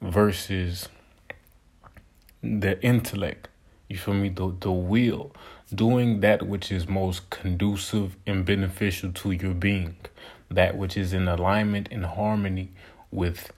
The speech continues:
self and the external reality, you feel me? That which propels you into,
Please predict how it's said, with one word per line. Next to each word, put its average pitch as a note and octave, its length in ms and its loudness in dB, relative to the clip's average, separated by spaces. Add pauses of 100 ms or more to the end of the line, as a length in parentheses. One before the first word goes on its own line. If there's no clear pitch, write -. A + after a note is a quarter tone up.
self - 580 0 (480)
and F#2 480 -2
the F#2 160 -8 (340)
external F#2+ 580 -2
reality, F2+ 760 0
you F#2+ 120 -4
feel G2 200 -4
me? F#2 160 0
That F#2 560 4
which G2+ 560 -4 (1040)
propels A2+ 880 0
you F#2 580 0 (1700)
into, F#2 720 2